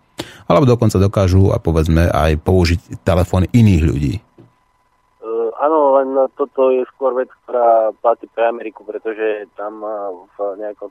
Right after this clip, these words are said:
Speaker 2: tom zákone, ktorý vydali potom, ako padli dvojičky, však teda všetci vieme, prečo sa takéto dvojičky padajú, e, tak, e, dostali to tam do zákonu, že jednoducho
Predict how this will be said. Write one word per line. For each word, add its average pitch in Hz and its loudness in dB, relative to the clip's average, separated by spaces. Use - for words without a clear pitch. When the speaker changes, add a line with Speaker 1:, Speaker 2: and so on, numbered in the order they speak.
Speaker 2:
tom 104 -10
zákone, 107 -2
ktorý 98 -12
vydali 104 -8
potom, 101 -14
ako 95 -18
padli 95 -8
dvojičky, 101 -12
však 92 -20
teda 82 -20
všetci - -20
vieme, 104 -12
prečo 101 -18
sa - -20
takéto 101 -12
dvojičky 98 -12
padajú, 107 -8
e, - -20
tak, 107 -2
e, 113 2
dostali 139 -4
to - -8
tam 123 -2
do 120 -6
zákonu, 123 -2
že 101 -16
jednoducho 113 -14